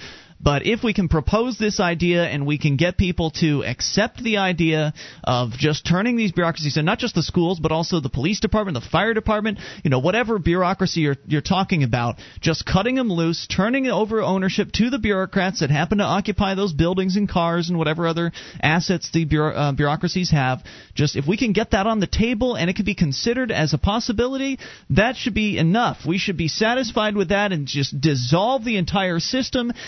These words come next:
and focus on a bright future where we a-, are able to keep every dollar we earn from that point on and not worry about all the money that we'd had stolen from us in the past. We move on, we forgive,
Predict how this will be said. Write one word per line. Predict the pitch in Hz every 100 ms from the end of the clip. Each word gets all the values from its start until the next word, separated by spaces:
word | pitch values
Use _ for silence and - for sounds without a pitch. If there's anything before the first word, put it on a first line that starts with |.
| -
and | 156 147 139 - -
focus | 226 269 269 -
on | 175
a |
bright | 131 160 214 262
future | - - 254 - 180
where | 131 151
we | 165
a-, | 190 226
are | - 202 226
able | 226 254
to | 220
keep | - 262 269
every | 196 214 220
dollar | 214 220 220
we | 202
earn | 226 226
from | 208 185
that | 185 220 -
point | 233 220 -
on | 226 226 202 196 -
and | 196 220
not | 247 202
worry | 240 254 220
about | 180 190
all | 190 190
the | 185
money | 180 175 175
that | 156 156
we'd | 160 160
had | 151 143 139
stolen | 135 - 135 135
from | 113 131
us | 123 123
in | 131
the | 123
past. | 123 117 113 -
We | 139
move | 139 170 226
on, | 185 175 170
we | 143
forgive, | 147 123 123 202 208